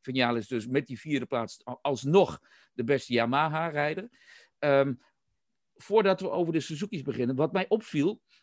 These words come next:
is dat een, ik, volgens mij, ik weet, ik dacht dat, eh, Morbidelli het was. Die zei van, eh,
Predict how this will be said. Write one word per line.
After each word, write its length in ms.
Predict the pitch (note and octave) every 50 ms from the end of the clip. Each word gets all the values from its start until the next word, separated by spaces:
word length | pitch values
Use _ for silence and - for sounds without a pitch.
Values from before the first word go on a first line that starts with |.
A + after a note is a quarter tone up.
| _ _
is 200 | - D3+ D#3 C3+
dat 160 | B2+ D3 C#3 -
een, 240 | - F#3 F#3+ C#3 -
ik, 140 | C#3+ B2+ _ _
volgens 440 | - - - - G#3 - D#3+ D3+ D3
mij, 300 | F3+ F#3+ A#3 C4 C4+ B3+
ik 180 | - - E3 -
weet, 180 | - - - - G#3 G3+ - _ _ _ _ -
ik 100 | E3 - _ _ _
dacht 240 | - B3 G#3+ - -
dat, 280 | G#3+ G3 F3+ E3 -
eh, 260 | F#3+ F#3+ F3 E3+ E3
Morbidelli 540 | E3+ E3 D#3+ D3 D3+ C#3 G3 G#3 F#3+ E3 C3+
het 120 | B2 A2 A#2+
was. 180 | A#2 A#2 A2+
Die 120 | A2+ B2+ A#2
zei 240 | B2+ C#3 C#3 C3+ A#2
van, 240 | - C#3+ B2+ A#2+ - _ - _ _ _ _
eh, 280 | - C#3 C3 B2+ B2+ B2+